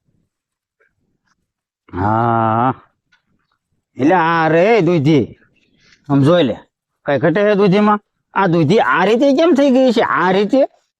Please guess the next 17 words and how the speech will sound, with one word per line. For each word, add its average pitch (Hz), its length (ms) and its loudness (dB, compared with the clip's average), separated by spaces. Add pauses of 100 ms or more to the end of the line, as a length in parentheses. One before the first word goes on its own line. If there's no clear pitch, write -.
(420)
કોમેન્ટમાં 247 540 0
જરૂર 247 260 2
કહેજો 277 240 2
કે 277 100 0
આ 214 220 0
દૂધીને 214 380 2
હું 220 460 0 (600)
આગળ 190 260 -2
દવા 196 320 -2
છાંટવી 180 600 0 (220)
કે 170 120 -2
કઈ 185 260 -2
રીતે 180 300 0
દવાનું 175 760 0 (960)
ગોઠવણ 175 420 0
કરવી, 185 480 -2 (840)
તમે 170 440 0